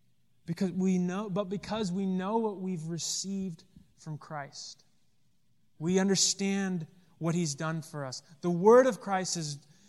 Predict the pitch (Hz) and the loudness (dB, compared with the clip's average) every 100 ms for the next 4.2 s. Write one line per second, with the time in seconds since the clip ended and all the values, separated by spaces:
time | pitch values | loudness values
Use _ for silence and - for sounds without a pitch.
0 | - 175 160 151 156 165 202 240 - 208 | -6 -2 -2 -4 -2 4 6 4 0 -4
1 | 165 - 160 147 - 151 143 131 - _ | -4 -6 -8 -8 -10 -8 -8 -10 -18 _
2 | _ _ _ _ _ - 143 135 - 175 | _ _ _ _ _ -12 -10 -10 -8 -8
3 | 151 151 131 135 131 139 139 127 120 - | -8 -8 -10 -12 -12 -10 -10 -10 -10 -10
4 | 139 127 | -12 -16